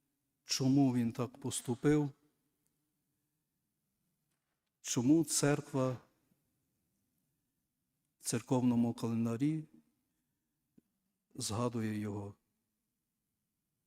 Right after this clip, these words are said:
у час різдвяний, і яке це значення має для нас з вами. Але спершу нам треба згадати про батьків Марії,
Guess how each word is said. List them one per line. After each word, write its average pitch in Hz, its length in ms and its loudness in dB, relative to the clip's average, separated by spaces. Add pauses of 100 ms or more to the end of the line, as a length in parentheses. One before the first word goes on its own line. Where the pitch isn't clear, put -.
(180)
у 131 100 -6
час - 560 -6
різдвяний, 107 880 -6 (960)
і 131 80 0
яке 120 280 -2
це 135 160 -2
значення 123 600 -2 (400)
має 123 300 0
для 117 200 -8
нас 123 400 -6
з 117 160 -8
вами. 110 440 -6 (1700)
Але 131 220 -2
спершу 160 440 2
нам 143 180 2
треба 139 320 0
згадати 127 760 -2
про 135 260 -2
батьків 131 640 -4
Марії, 120 760 -2